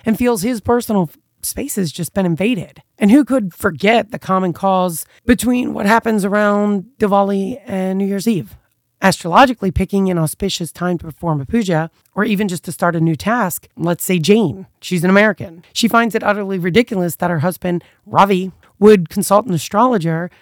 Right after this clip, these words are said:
to decide what time they should buy their new car. Ravi, on the other hand, can't imagine making such a big purchase without,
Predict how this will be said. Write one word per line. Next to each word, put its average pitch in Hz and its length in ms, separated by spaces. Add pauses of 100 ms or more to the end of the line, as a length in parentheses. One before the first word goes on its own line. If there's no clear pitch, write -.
(200)
to 247 80
decide 208 280
what 202 200
time 202 380 (260)
they 190 320
should 175 400 (140)
buy 175 180
their 170 160
new 160 160
car. 185 380 (260)
Ravi, 175 240
on 185 120
the 185 80
other 180 160
hand, 190 240
can't 185 180
imagine 196 480 (240)
making 226 320
such - 260
a 208 40
big 180 240
purchase 196 580 (320)
without, 185 540